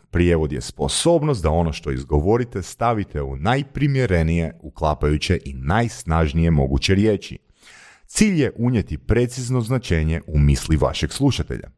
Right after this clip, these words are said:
To znači da učinite sve što je potrebno kako biste izbjegli nerazumijevanje.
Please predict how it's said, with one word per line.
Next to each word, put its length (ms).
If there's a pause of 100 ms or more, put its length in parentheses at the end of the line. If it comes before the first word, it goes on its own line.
(560)
To 160
znači 540
da 160
učinite 600
sve 320
što 160
je 140
potrebno 580
kako 260
biste 280
izbjegli 600
nerazumijevanje. 960